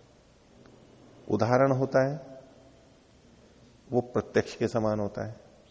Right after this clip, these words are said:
उपमान करते हैं, जैसा वो वैसा ये, ये उप-, उपनय जो करते हैं, ये उपमान प्रमाण जैसा होता है। और निगमन अंत में सबको जोड़ करके हेतुपूर्वक, निश्चयपूर्वक प्रतिज्ञा का पुनः कथन निगमन कहलाता है।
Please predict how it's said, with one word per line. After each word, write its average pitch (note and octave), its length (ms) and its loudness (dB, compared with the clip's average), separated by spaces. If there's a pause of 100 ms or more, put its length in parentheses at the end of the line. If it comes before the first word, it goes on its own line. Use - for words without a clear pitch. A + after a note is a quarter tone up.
(360)
उपमान C3+ 460 4
करते C3+ 340 0
हैं, C3+ 240 0
जैसा A2+ 260 4
वो C3+ 220 8
वैसा A2+ 240 4
ये, B2 520 0 (400)
ये B2 60 4
उप-, - 840 -12
उपनय C#3 400 4
जो C3 120 6
करते C3 300 2
हैं, C3+ 80 4
ये D3 60 2
उपमान B2+ 520 4
प्रमाण A#2 380 -2
जैसा A#2 260 -2
होता G#2+ 300 -4
है। A2 80 -10 (460)
और G2 80 4
निगमन E3 420 6
अंत C#3+ 280 4
में D3 160 4
सबको - 320 2
जोड़ A#2+ 280 6
करके A#2+ 320 2 (800)
हेतुपूर्वक, A#2 680 2
निश्चयपूर्वक A#2 680 0
प्रतिज्ञा - 560 -4
का G#2+ 100 0
पुनः B2 280 -2
कथन A#2+ 320 0
निगमन A2 360 0
कहलाता G#2 460 0
है। B2+ 80 -2